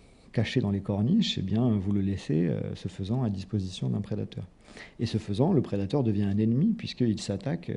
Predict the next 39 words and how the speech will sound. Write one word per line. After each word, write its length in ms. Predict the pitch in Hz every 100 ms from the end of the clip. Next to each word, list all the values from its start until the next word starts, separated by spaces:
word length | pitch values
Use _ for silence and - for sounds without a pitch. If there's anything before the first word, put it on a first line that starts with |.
| -
à 100 | 95
l'animal, 440 | 95 95 110 143
euh, 120 | 139 101 95
que, 460 | - 104 98 90 90 - -
sur 140 | -
lequel 200 | 104 139
vous 160 | 127 104
vous 140 | 101
êtes 120 | 104 98
arrogé 260 | 101 104
un 80 | 107
droit 180 | 95 104
de 60 |
propriété. 500 | - 101 - 104 101 104 - - - - - - - - - - - - - - - - - -
Il 120 | 113 117
me 80 | 117
semble 260 | 180 196
que, 100 | 175
euh, 720 | 151 117 107 107 104 101 101 101
dans 100 | 143
la 100 | 151
mesure 380 | 147 135 160
où, 140 | 120 117
où 380 | 110 110 117 - - - -
notre 280 | 113 107 -
relation 260 | 135 127 139
avec 140 | 110
le 80 | 110
grand 180 | 110 117
prédateur, 600 | 110 107 107 113 120 107
et 80 |
en 40 | 95
particulier 500 | 101 - - 113 117
le 100 | 127
loup 180 | 147 143
par 160 | 95
exemple 340 | 98 101 101 - -
pour 140 | 104
nous, 220 | 107 107